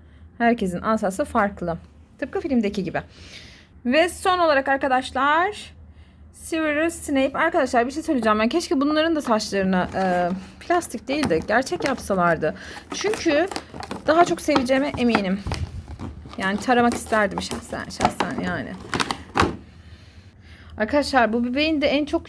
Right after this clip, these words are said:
cübbesini sevdim biliyor musunuz? O kadar güzel bir cübbe ki. Ben bunu var ya Barbie'ye de giydiririm. <laughs> Çok yakışacağını düşünüyorum. Gerçekten çok güzel bir cübbe yapmışlar arkadaşlar. Şu şekilde çok bol.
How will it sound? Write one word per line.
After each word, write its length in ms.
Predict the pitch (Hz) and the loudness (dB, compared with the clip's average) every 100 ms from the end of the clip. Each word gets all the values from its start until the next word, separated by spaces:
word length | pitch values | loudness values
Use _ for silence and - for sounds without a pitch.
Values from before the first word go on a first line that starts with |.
| 196 | -10
cübbesini 640 | 185 214 208 247 - 302 | -4 -2 2 0 0 -4
sevdim 400 | 294 262 208 214 | 2 2 2 0
biliyor 180 | 240 381 | 0 0
musunuz? 360 | 294 - 202 190 | -2 -2 -4 -4
O 100 | - | -2
kadar 360 | 254 254 294 - - - - 190 | 2 4 2 0 -16 -18 -10 0
güzel 480 | 190 214 277 285 | 0 4 6 4
bir 60 | 247 | 0
cübbe 420 | 262 240 - 466 | -4 -6 0 -2
ki. 300 | - 311 220 - - - | 0 0 0 -2 -8 2
Ben 220 | 240 254 | 4 4
bunu 160 | 277 339 | 2 2
var 100 | 427 | 2
ya 140 | 285 | 4
Barbie'ye 400 | 226 233 240 294 | 4 4 2 0
de 60 | 285 | 0
giydiririm. 540 | 214 208 202 196 254 - - - 523 480 494 | -2 -4 -6 -2 -4 -4 -18 0 2 2 -2
<laughs> 600 | - 523 523 508 453 - | -8 -4 -2 -4 -8 0
Çok 280 | 427 427 440 | 4 6 6
yakışacağını 600 | 453 415 381 427 392 427 | 2 2 0 0 2 2
düşünüyorum. 880 | 415 415 - 381 359 277 277 269 262 | 2 2 0 -2 0 2 4 4 4
Gerçekten 500 | 285 349 392 370 302 | 2 2 0 -2 -2
çok 180 | 269 285 | -2 -4
güzel 280 | 262 277 247 | 0 0 0
bir 80 | 233 | -2
cübbe 240 | 233 285 | -2 2
yapmışlar 480 | 277 262 208 202 196 | 2 2 -4 -2 0
arkadaşlar. 580 | 185 190 180 185 180 185 | 0 2 0 0 0 0
Şu 160 | 247 | -4
şekilde 400 | 240 277 269 240 | -8 -6 -4 -4
çok 260 | - 285 285 | -2 -4 -2
bol. 480 | 196 214 226 339 | 0 4 4 4